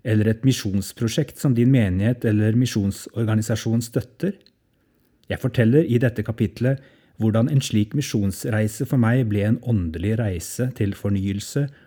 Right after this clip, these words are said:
og forandring. Da tok han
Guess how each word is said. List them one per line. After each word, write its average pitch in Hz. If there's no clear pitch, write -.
og 98
forandring. 92
Da 104
tok -
han 120